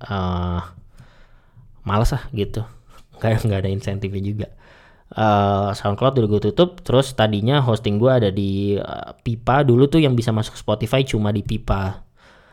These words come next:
makanya gue hosting di situ. Tapi terus gue berlanjut, Pipanya diakuisisi sama Acast namanya. Eh, berlanjut, berlanjut, berlanjut, berbayar. Gue sempat mau keluar tuh sama mereka, "Eh, jangan keluar dong, nih gue kasih diskon nih, sebela-,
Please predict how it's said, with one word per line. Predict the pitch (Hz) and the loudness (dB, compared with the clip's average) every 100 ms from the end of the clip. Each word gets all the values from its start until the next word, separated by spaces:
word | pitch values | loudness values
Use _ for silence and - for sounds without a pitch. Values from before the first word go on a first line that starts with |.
| _ - | _ -8
makanya | 98 104 | -2 0
gue | 113 117 | 4 4
hosting | 110 104 101 | 2 0 -2
di | 98 | -2
situ. | - 110 | -2 0
Tapi | 98 98 107 | 0 -2 -2
terus | 127 | 0
gue | 127 | 2
berlanjut, | 113 101 95 101 104 - | 4 2 0 0 0 0
Pipanya | 104 104 104 | -2 0 0
diakuisisi | 104 95 107 98 107 117 | 0 -2 -4 -2 0 0
sama | 113 98 98 | 0 -2 -4
Acast | 101 104 - 110 110 - | -4 -4 -2 -2 -2 -6
namanya. | 101 98 98 113 113 - - - _ - | -6 -4 -4 -4 -6 -16 -20 -20 _ -16
Eh, | - 95 | -8 -4
berlanjut, | 104 98 98 120 | 0 0 0 0
berlanjut, | 110 101 117 | 0 0 0
berlanjut, | 107 101 123 | 0 2 2
berbayar. | 120 101 98 104 127 127 | 2 0 0 2 2 4
Gue | 117 | 2
sempat | 117 107 107 | 2 0 0
mau | 107 | 0
keluar | 98 107 104 113 | 2 2 2 2
tuh | 117 | 0
sama | 107 98 | 0 0
mereka, | 98 101 123 | 0 -2 0
"Eh, | 139 | 2
jangan | 110 101 | 2 0
keluar | 113 127 139 | 0 2 4
dong, | 147 135 | 4 4
nih | 123 | 2
gue | 110 | 2
kasih | 107 101 107 104 | 0 -2 -2 -2
diskon | 107 - 127 131 | -2 0 2 2
nih, | 135 | 0
sebela-, | 131 104 107 | -2 -6 -6